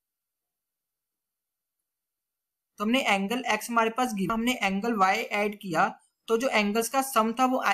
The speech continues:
वन एटी डिग्री बन गया, तो एंगल वाई जो है वो हमारे पास सप्लीमेंट है। हमें इस क्वेश्चन के अंदर एंगल गिवन है थर्टी फ़ाइव डिग्री, हमने थर्टी फ़ाइव डिग्री का सप्लीमेंट फाइंड करना है।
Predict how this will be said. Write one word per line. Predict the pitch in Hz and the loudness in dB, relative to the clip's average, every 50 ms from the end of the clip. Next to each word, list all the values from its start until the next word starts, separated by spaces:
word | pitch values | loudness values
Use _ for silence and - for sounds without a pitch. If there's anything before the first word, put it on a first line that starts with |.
| - - 190 | -2 -2 0
वन | 202 220 226 240 | 0 0 2 2
एटी | 247 254 247 254 233 | -4 -2 -2 -4 -4
डिग्री | 233 233 214 240 240 214 | -2 -2 -2 -2 -2 0
बन | 196 170 165 165 | 0 -2 0 0
गया, | 160 180 196 233 240 - _ _ _ _ - | 0 2 2 0 0 -4 _ _ _ _ -4
तो | 233 - - | -2 0 2
एंगल | 214 208 202 202 220 247 254 226 | 0 0 0 0 0 0 0 2
वाई | 196 196 190 196 214 233 | 4 4 4 4 2 0
जो | 226 247 233 | -2 -2 0
है | 226 226 220 | 0 0 0
वो | 220 214 | 0 0
हमारे | 208 202 196 185 180 185 185 | 2 2 2 2 2 0 0
पास | 254 262 262 - | 0 -2 0 -2
सप्लीमेंट | 226 208 - 202 196 185 180 170 165 165 160 | -6 -6 -4 -6 -4 -2 -2 -2 -4 -4 -8
है। | 156 151 - _ _ _ _ _ - | -12 -12 -12 _ _ _ _ _ -2
हमें | 196 208 226 240 262 262 - _ _ _ _ - | 0 2 2 2 0 0 -4 _ _ _ _ -10
इस | - - | -10 -8
क्वेश्चन | - 226 208 208 202 233 220 220 214 | -2 -2 -2 -2 -2 -4 -4 -2 0
के | 233 | 0
अंदर | 233 226 254 262 254 - | 0 2 0 0 0 -2
एंगल | 202 196 196 196 226 233 214 | -2 -2 0 0 -2 -2 -2
गिवन | 202 214 202 226 240 | -2 -2 -2 -2 -2
है | 247 240 - | -4 -4 -6
थर्टी | 233 - 208 196 202 | -10 -6 -6 -4 0
फ़ाइव | 190 185 170 | 0 0 0
डिग्री, | 165 165 160 160 156 151 160 - _ _ _ _ _ - | -2 -6 -8 -8 -8 -10 -10 -12 _ _ _ _ _ -4
हमने | 202 220 262 269 262 - 220 | 0 0 0 0 -2 -4 -6
थर्टी | 208 202 - 262 247 - | -6 -4 -4 -4 -2 0
फ़ाइव | 254 247 247 214 | 0 0 0 0
डिग्री | 208 208 180 190 202 208 208 | -2 -4 -2 -2 -4 -2 0
का | 233 247 247 - | -2 -2 -2 -2
सप्लीमेंट | 208 220 208 208 208 214 214 214 220 214 - - | -6 -6 -4 -2 0 0 0 0 -2 -6 -4 -2
फाइंड | 208 208 208 202 - | 0 0 -2 -2 -2
करना | 190 165 160 170 | -4 -2 -2 0
है। | 202 240 240 | -2 -2 -4